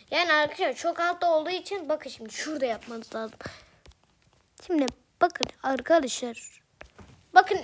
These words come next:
işte burada falan yapmanız lazım on için arkadaşlar. Şimdi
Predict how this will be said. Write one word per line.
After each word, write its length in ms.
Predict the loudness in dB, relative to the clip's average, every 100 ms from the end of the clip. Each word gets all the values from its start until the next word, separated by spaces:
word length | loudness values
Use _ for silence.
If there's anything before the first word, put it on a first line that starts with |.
| -2
işte 460 | -2 6 6 6 6
burada 280 | 8 8 8
falan 360 | 8 8 6
yapmanız 560 | 2 0 -6 -10 -10 -8
lazım 320 | -8 -10 -10
on 320 | -10 -10 -12
için 240 | -14 -14 -12
arkadaşlar. 760 | -12 -12 -10 -10 -10 -4 -4 -4 _ _ _ _ _ _ _ -20 -8
Şimdi 180 | -2